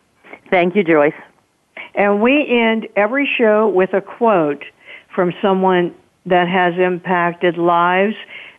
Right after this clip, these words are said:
Speaker 2: And who knew that the star of Law and Order Special Victims Unit, Mariska Hargitay, would donate so much of her time helping women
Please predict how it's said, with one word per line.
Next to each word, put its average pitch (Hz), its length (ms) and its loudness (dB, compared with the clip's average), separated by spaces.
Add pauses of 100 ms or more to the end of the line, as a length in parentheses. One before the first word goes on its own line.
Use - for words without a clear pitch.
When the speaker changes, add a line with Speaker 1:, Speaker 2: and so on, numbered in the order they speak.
(120)
Speaker 2:
And 180 280 0
who 262 340 0
knew 247 540 -2 (640)
that 170 160 -6
the 180 100 -2 (120)
star 233 440 2
of 180 160 0
Law 214 280 2
and 226 100 0
Order 208 280 2
Special 202 440 0
Victims 202 420 -2
Unit, 170 440 0 (320)
Mariska 180 720 0
Hargitay, 170 880 0 (320)
would 175 220 0
donate 214 600 0 (100)
so 208 140 -2
much 196 280 -2
of 170 120 -2
her 226 260 -2
time 160 600 -2 (420)
helping 190 540 -2
women 175 540 -2